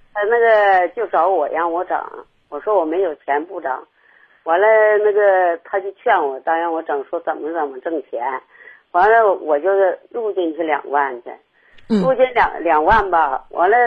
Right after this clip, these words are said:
Speaker 1: 他这，比如这个理财，五个人儿就是给的少，你要十个人呢，他就是给你多。多呢，这十个人他们呢都在别的理财就参加了，就不能再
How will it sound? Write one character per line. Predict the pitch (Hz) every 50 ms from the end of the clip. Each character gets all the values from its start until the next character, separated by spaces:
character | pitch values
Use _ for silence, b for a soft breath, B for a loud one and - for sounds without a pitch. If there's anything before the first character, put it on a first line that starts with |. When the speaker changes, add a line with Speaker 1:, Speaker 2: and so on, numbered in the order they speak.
| 226 220 -
Speaker 1:
他 | - - 262 262
这， | 262 285 277 262 214 -
比 | - 170
如 | 175 175 196 240 254
这 | 285 311 269
个 | 247 226 196
理 | 165 139 - -
财， | 165 151 165 180 - B B B B B B _ -
五 | - 165 165 160 156 160
个 | 202 294 311
人 | 262 190 156
儿 | 151 147 151 - - _ _ _ _ _ _ _ _ _ _ _
就 | 240 226 208
是 | - -
给 | - 170 143
的 | 151 196 190 -
少， | - 131 - - - - _ _ _
你 | - 156 156
要 | 196 240
十 | - - - 147 143 175
个 | 214 247
人 | 208 185 156 151 151 156
呢， | 156 160 156 170 190 _ _ _
他 | - - 185
就 | 180 196 185 175 170
是 | 170 190 165
给 | 165 165 165
你 | 156 147 - - _ _
多。 | - 180 185 180 165 160 127 - - _ b b b b b b b b b b _
多 | - 277 302 285 285 294
呢， | 294 294 285 262 262
这 | 311 294 - -
十 | - 190 220
个 | 269 247
人 | 214 208 220 214 -
他 | - 233 233
们 | 233 240 247 247
呢 | 226 208 202 190 -
都 | 220 233 233
在 | 226 180 147 143 - _
别 | - 156 170 196
的 | 269 277
理 | - 180 165 151
财 | - - 139 156 170
就 | 180 175
参 | 180 - 165 151 151
加 | 147 147 135 131 131
了， | 135 131 135 - B B B B B B B B _
就 | 269 269
不 | 262 330 330
能 | 269 226 220 226
再 | - 277 220